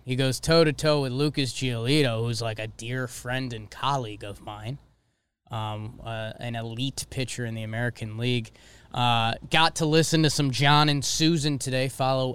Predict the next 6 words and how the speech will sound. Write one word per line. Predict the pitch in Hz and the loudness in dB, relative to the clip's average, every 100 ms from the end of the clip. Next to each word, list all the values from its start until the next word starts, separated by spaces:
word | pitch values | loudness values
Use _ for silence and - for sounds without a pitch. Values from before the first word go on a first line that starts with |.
| - | -4
at | 127 135 123 | -2 -2 -6
J | - 127 131 | -4 -2 0
Sterling | - 135 135 127 117 | -2 -2 -2 -2 -6
Calls. | - 135 147 113 113 - _ - - - - - _ _ | -4 0 0 0 -4 -10 _ -20 -20 -20 -20 -20 _ _
And, | - 143 147 147 143 139 - _ _ _ _ _ _ _ - | 0 2 4 4 2 0 -6 _ _ _ _ _ _ _ -6
man, | 160 240 285 277 240 | 2 4 6 4 2